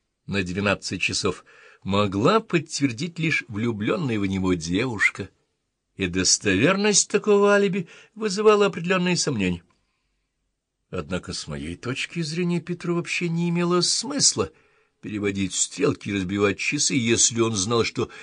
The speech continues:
мисс Мэйфилд подтвердит любые его слова. Больше всех меня разочаровал мистер Джон Уаймен.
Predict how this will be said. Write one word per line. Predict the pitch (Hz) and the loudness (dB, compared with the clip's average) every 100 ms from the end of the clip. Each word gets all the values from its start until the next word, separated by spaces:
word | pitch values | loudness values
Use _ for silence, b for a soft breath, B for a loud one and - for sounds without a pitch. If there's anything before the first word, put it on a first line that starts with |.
| B | B
мисс | 117 117 113 - | -2 0 2 2
Мэйфилд | 120 117 110 - 113 90 B B - | 2 2 2 2 -2 -4 B B -4
подтвердит | 120 - 123 113 104 95 | -2 -2 -4 -4 -4 -6
любые | 113 104 101 95 | -6 -4 -2 0
его | 95 98 | 0 -2
слова. | - - - - _ _ _ _ _ _ _ _ _ _ _ _ _ _ _ _ _ _ _ _ _ _ _ _ _ _ _ - | -2 -2 -6 -8 _ _ _ _ _ _ _ _ _ _ _ _ _ _ _ _ _ _ _ _ _ _ _ _ _ _ _ -12
Больше | 104 160 220 196 - 110 104 | 2 8 8 8 2 0 0
всех | - - 107 - | 0 2 2 2
меня | 107 104 | 0 2
разочаровал | 101 92 - 98 98 95 - _ | 2 0 -2 0 4 2 0 _
мистер | 107 98 - 98 | -4 -2 -2 -4
Джон | 87 120 120 - | 2 2 2 0
Уаймен. | 117 110 98 90 82 82 | 4 6 6 2 -2 -6